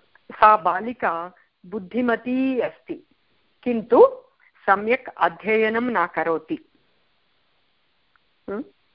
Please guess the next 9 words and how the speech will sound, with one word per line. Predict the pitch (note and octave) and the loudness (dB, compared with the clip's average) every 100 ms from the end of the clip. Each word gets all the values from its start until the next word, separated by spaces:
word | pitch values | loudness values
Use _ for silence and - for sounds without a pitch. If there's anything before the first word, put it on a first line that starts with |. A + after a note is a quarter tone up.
| _ _ _ _ _ _ _ - | _ _ _ _ _ _ _ 0
तथा। | F3+ F3 - - _ C4 | 2 2 -4 -14 _ -4
हम्म। | G4+ - _ C#4+ | -4 -8 _ -2
इत्युक्ते | - F#4 D4+ A#3+ D#4+ - - _ | 4 4 6 6 4 -4 -20 _
तादृशरीत्या, | B3 C4 C4+ C#4 C#4+ D4 C#4+ C#4 C#4 - _ _ - | 2 2 0 -10 -10 -10 -4 -2 -2 -6 _ _ -14
उम्, | A#3 A#3 A#3 A3+ A#3 A#3 _ _ _ _ - | -10 -6 -6 -6 -10 -14 _ _ _ _ -4
अन्यानि | A3 G#3+ G#3+ | 0 2 4
वाक्यानि | G3+ G3+ - G3+ F#3 | 4 2 0 -2 0
अपि | F3 F#3+ | 0 2
वयं | F#3+ G#3 | 4 4